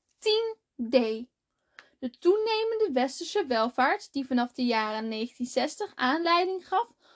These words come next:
tot ingrijpende sociaal-culturele veranderingsprocessen. In de jaren negentien achtenveertig tot negentien drieënzeventig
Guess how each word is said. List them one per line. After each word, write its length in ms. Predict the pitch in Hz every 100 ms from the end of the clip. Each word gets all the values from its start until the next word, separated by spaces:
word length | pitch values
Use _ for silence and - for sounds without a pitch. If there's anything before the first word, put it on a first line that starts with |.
| _
tot 200 | - 262 -
ingrijpende 800 | 277 262 - 254 359 427 392
sociaal-culturele 1300 | 359 - 262 254 - 254 359 - 208 277 262 233 285 330
veranderingsprocessen. 1600 | - 302 311 330 269 240 - - 240 233 240 233 - 247 226 254 _ _ _ _ _ _ _ _ _ _ _ _ _
In 180 | - 349
de 80 | 349
jaren 460 | 302 277 277 381 302
negentien 440 | 240 254 254 240
achtenveertig 720 | 285 339 440 - 294 302 311
tot 140 | - 247
negentien 480 | 226 226 - 233
drieënzeventig 960 | 240 254 339 403 - 247 247 - 269 -